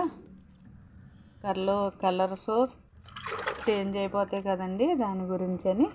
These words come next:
నేనైతే కొత్త బట్టలు ఏవైనా సరే ఫస్ట్ షాంపూ వాటర్లోనే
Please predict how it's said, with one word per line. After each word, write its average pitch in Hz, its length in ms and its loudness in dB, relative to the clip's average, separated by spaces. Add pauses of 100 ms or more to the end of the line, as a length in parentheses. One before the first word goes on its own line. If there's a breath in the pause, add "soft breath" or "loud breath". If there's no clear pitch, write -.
(460)
నేనైతే 190 480 0 (260)
కొత్త 185 220 6 (100)
బట్టలు 196 320 2
ఏవైనా 190 460 0
సరే 190 200 2 (100)
ఫస్ట్ 185 320 0 (140)
షాంపూ 180 460 4
వాటర్లోనే 180 600 0